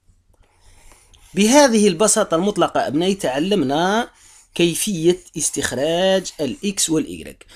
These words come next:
آه، نعود إلى ما قلت عليه هنا كذلك. لو نفكر ك-، بحل، بطريقة ثانية للتخلص من الإيجريك،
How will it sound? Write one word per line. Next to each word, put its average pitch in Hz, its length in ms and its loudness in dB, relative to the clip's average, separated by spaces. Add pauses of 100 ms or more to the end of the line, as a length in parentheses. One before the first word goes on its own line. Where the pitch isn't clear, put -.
(460)
آه، 240 260 6
نعود 240 460 4
إلى 233 140 6
ما 220 100 4
قلت 208 260 0
عليه 226 240 4
هنا 220 240 6
كذلك. 214 540 4
لو 208 100 8
نفكر 190 440 2
ك-، - 120 -4
بحل، 156 480 0
بطريقة 170 420 -2
ثانية 208 260 4
للتخلص 214 580 0
من 202 100 6
الإيجريك، 107 540 -2